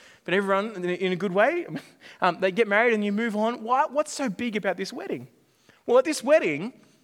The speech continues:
they run out of wine. That's pretty awkward,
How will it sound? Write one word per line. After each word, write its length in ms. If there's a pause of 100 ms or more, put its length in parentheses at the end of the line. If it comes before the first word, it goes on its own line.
(440)
they 100
run 180
out 140
of 140
wine. 420 (920)
That's 200
pretty 260
awkward, 400